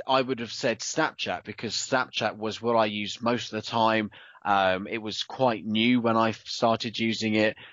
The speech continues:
Um, and it was, it was something that, that, I don't know, everyone was using. So it's what I,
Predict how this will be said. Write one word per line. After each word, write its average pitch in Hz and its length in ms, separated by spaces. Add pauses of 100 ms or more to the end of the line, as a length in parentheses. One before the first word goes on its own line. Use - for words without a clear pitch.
(160)
Um, 98 640 (160)
and 120 280
it 123 120
was, 120 240
it 95 80
was 117 120
something 123 300
that, 113 360
that, 107 180
I 92 80
don't 104 140
know, 107 200
everyone 117 420
was 98 160
using. 101 300
So 107 160
it's 98 160
what 110 140
I, 98 180